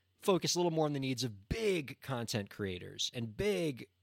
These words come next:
I P owners. And so a lot of indie artists and indie venues fall by the wayside. And hopefully this law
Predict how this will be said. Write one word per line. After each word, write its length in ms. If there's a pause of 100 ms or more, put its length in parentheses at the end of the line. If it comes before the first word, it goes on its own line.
(140)
I 160
P 220
owners. 480
And 160
so 120
a 40
lot 540
of 380
indie 320
artists 360
and 100
indie 220
venues 400 (560)
fall 280
by 160
the 100
wayside. 400
And 80
hopefully 360
this 260
law 380